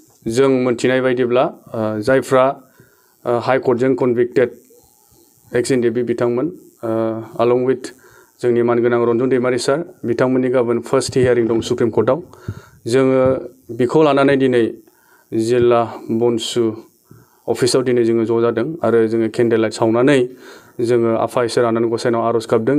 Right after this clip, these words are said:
जे गाबोननि फार्स्ट हियारिंआ बिथांमोननिया मोजां जाथों आरो बिथांमोननि, बिथांमोना, ओ, थाबैनो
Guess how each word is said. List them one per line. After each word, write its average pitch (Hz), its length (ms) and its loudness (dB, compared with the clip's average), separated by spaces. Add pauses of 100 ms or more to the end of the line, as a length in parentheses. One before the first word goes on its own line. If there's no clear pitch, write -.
(120)
जे 139 120 4
गाबोननि 131 420 2
फार्स्ट 151 260 0
हियारिंआ 117 380 2 (580)
बिथांमोननिया 123 480 2
मोजां 123 380 2
जाथों 135 240 0 (300)
आरो 123 160 2
बिथांमोननि, 143 540 2 (480)
बिथांमोना, 139 460 2 (260)
ओ, 123 40 4 (580)
थाबैनो 135 360 2